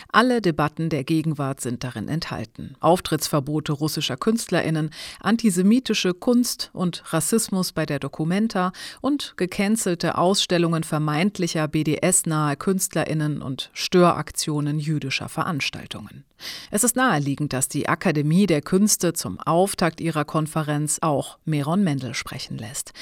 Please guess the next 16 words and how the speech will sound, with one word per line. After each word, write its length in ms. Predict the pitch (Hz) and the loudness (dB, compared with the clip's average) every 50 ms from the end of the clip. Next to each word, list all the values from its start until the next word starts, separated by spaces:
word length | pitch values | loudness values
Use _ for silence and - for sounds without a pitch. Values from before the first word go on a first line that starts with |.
| - - - - | -14 -14 -8 -4
Der 140 | 156 143 143 | -2 0 2
Leiter 440 | 151 156 175 190 - 190 165 151 | 2 2 2 2 2 2 0 0
der 160 | 151 156 143 143 | 0 -2 -2 -2
Bildungsstätte 800 | - 160 170 185 190 185 170 160 - - - 160 160 - - - | 0 2 4 4 4 2 2 0 0 0 0 -2 -2 -2 -2 -2
Anne 160 | 147 147 139 | -2 -2 -4
Frank, 460 | - - - 165 180 214 214 - - | -4 -4 -2 0 0 2 0 0 -2
der 180 | - 170 151 147 | -2 -2 -2 -2
sich 300 | - 151 143 - - 147 | -2 -4 -6 -6 -6 -8
als 220 | 139 135 - - | -8 -6 -6 -2
Berater 640 | - 160 151 139 151 156 170 220 - - 185 165 151 | 0 0 0 0 0 0 0 0 0 0 0 0 2
bei 180 | 147 143 139 | 2 0 0
den 220 | 127 147 156 151 - | 2 0 -2 -2 -2
Antisemitismusdebatten 1500 | - 175 185 - 180 160 170 156 156 147 151 - - 240 - - 185 170 165 - - 170 151 156 160 165 - 175 170 170 | -2 -4 -2 -2 -2 0 0 0 0 -2 -2 -2 -2 -2 -2 -2 -2 -2 -2 -2 -2 -2 0 0 -2 0 0 -2 -2 0
der 160 | 156 147 139 | 0 -2 -2
Documenta 640 | - 107 - - - 143 147 156 170 190 175 - 156 | -4 -6 -6 -4 -4 -2 0 0 0 0 0 -2 -4
fifteen 560 | - - 151 147 - - - 202 202 190 185 | -4 -4 -6 -6 -6 -4 -2 0 0 0 0